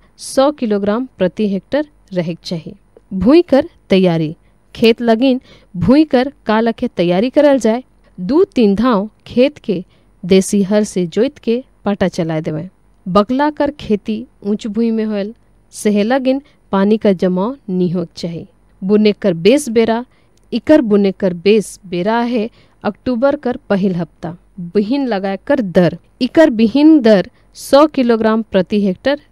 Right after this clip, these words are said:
रहेक चाही। उर्वरक, इकर में तीन गो उर्वरक कर प्रयोग होयल। पहिल है यूरिया।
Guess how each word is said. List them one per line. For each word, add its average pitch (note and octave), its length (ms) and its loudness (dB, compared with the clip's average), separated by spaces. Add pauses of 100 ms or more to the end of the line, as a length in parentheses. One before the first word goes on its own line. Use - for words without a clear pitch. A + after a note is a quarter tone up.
रहेक F3+ 360 -2
चाही। E3 280 -10 (340)
उर्वरक, G3 360 2 (200)
इकर D4+ 280 2
में D4+ 260 2 (200)
तीन E4 280 6
गो C#4 140 -2
उर्वरक F3+ 480 -4
कर D4+ 140 -4
प्रयोग E3 440 -4
होयल। D#3+ 260 -10 (340)
पहिल G#3+ 260 0
है F#3 140 -2
यूरिया। F3+ 480 -2